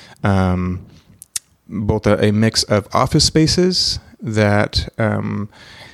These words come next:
you can have, you know, a couple of people inside, to open floor, uh, desks, like what you'd find at maybe, like, a library or something. And you have, um, various sizes of conference rooms, from a six or four-seater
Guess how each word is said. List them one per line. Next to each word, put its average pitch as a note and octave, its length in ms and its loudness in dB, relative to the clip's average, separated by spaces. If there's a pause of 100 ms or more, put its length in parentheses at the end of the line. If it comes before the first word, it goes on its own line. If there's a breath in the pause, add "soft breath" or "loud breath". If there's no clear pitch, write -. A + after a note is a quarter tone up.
(200 loud breath)
you G#2 160 0
can A2 140 0
have, G2+ 280 2
you A2+ 80 0
know, G2+ 80 0
a G2 40 -4
couple A2+ 180 2
of F#2+ 80 -2
people A2+ 280 2
inside, G#2+ 720 2 (120)
to G2+ 640 2 (280)
open A#2 260 0
floor, A2+ 800 2 (140)
uh, G#2 180 0
desks, D#3 540 -2
like A#2 160 0
what A#2 100 2
you'd A#2+ 140 -2
find A2+ 200 2
at - 60 -4
maybe, A2 220 2
like, G2+ 160 0
a G2 40 -4
library C#3 560 2
or C#3+ 140 0
something. C3+ 460 0 (800 loud breath)
And A2+ 140 0
you A2 120 4
have, A#2 600 2
um, G2 760 0
various B2 340 2
sizes A2 380 0
of G2+ 160 0
conference C3 480 -2
rooms, B2 340 0
from G2+ 260 -2
a G2 280 0
six - 560 0
or G2+ 100 0
four-seater B2+ 760 2